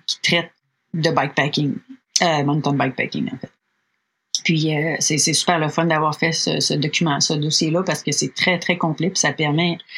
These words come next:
aux gens de, de, de s'initier tranquillement, pas vite, de façon sécuritaire à une activité qui est de plus en plus populaire.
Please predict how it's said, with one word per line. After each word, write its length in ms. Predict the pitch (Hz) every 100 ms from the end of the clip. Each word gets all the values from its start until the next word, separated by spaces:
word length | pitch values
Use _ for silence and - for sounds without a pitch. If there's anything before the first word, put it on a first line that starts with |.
| - -
aux 160 | 160
gens 220 | 160 175
de, 320 | 175 160 - -
de, 260 | - - - - -
de 120 | 160
s'initier 420 | 160 185 175 185
tranquillement, 440 | 185 170 156 147 151
pas 140 | 156
vite, 180 | 160 170
de 100 | 151
façon 280 | 143 151 151
sécuritaire 640 | - 147 147 143 151 - - - - - -
à 100 | -
une 120 | 147
activité 420 | 147 - 151 135 180
qui 100 | 170
est 40 |
de 120 | 151
plus 220 | 135 156
en 100 | 151
plus 120 | 131 -
populaire. 440 | 156 - 143 -